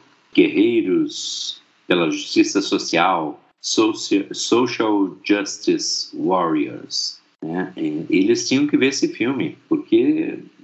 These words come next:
é, esse filme tá retratando, como o Carol falou, o personagem principal não é um personagem, ele é um arquétipo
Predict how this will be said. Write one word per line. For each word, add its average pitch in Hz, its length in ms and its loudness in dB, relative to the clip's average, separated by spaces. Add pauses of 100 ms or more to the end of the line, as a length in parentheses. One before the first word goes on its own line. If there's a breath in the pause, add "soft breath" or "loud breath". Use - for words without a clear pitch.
(140)
é, - 300 -4
esse - 320 4
filme 143 320 0
tá 151 100 -2
retratando, 127 880 0
como 175 200 2
o - 40 -4
Carol 76 300 0
falou, - 500 0 (240)
o 131 140 4
personagem 90 640 -2
principal - 560 -2
não 113 240 -2
é 104 80 0
um 120 100 -6
personagem, - 840 -2
ele 90 300 2
é 87 100 -2
um 101 160 -2
arquétipo 113 1080 0